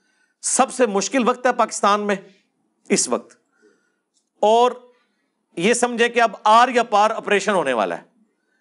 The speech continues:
कि अब ये तय हो जाना चाहिए कि इस मुल्क को किसी इदारे ने नहीं चलाना, बल्कि पाकिस्तान की अवाम ने पॉलिटिशियंस के जरिए चलाना है, जो कि आइन में लिखा हुआ है।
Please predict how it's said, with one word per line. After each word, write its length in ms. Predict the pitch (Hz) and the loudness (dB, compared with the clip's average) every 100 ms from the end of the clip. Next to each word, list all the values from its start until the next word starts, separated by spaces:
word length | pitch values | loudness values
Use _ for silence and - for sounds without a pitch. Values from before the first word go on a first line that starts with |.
| _ - | _ -6
कि 60 | |
अब 220 | - 247 | 0 0
ये 120 | 240 254 | 0 -4
तय 300 | 254 285 269 | 0 2 2
हो 300 | 160 196 294 | 2 0 2
जाना 260 | 247 202 | 0 0
चाहिए 440 | - 127 95 - _ _ _ _ | -4 -8 -8 -12 _ _ _ _
कि 60 | 214 | -6
इस 340 | 214 240 226 | -2 -2 -2
मुल्क 380 | 165 170 285 208 | -2 0 0 -2
को 340 | - 165 165 170 | -6 0 0 0
किसी 240 | 185 220 | -2 -2
इदारे 380 | 202 156 170 202 | 0 2 2 0
ने 120 | 180 | -4
नहीं 120 | 190 | -4
चलाना, 500 | 180 131 131 139 - _ _ _ _ | -2 -2 -2 -4 -8 _ _ _ _
बल्कि 340 | 117 175 - 190 | -4 -4 0 -2
पाकिस्तान 560 | 190 185 - 180 185 | -2 -4 -2 -2 -2
की 160 | 185 196 | -4 -4
अवाम 360 | 170 147 170 175 | -2 0 0 0
ने 160 | 170 | -4
पॉलिटिशियंस 640 | 170 170 160 160 160 175 | 0 0 -2 -6 -6 -4
के 120 | - 143 | -2 -2
जरिए 280 | 139 143 | 0 -2
चलाना 360 | 147 147 139 156 | -2 -2 0 0
है, 180 | 156 131 | -2 -2
जो 140 | 147 | -2
कि 100 | 151 | -2
आइन 260 | 160 135 131 | -2 -2 -4
में 120 | 135 | -4
लिखा 240 | 120 - | -4 -2
हुआ 140 | 101 82 | -4 -4
है। 140 | - | -12